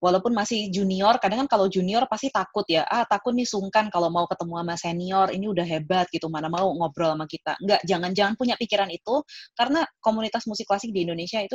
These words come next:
sangat, sang-, sebenarnya sangat, sangat erat, sangat erat, saling mengenal semuanya dan pasti mau saling membantu.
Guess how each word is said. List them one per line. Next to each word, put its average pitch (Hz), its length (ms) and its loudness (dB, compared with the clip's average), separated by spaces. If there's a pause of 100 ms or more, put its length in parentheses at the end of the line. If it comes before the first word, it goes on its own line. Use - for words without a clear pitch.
sangat, 185 240 -8 (480)
sang-, 214 400 0
sebenarnya 226 320 0
sangat, 185 800 -2
sangat 175 400 -6 (320)
erat, 180 320 4 (240)
sangat 175 220 -6 (100)
erat, 185 320 0
saling 196 240 2
mengenal 190 480 0
semuanya 190 400 -6
dan 202 80 -4
pasti 226 240 -2
mau 196 160 -2
saling 180 240 -4
membantu. 156 560 -4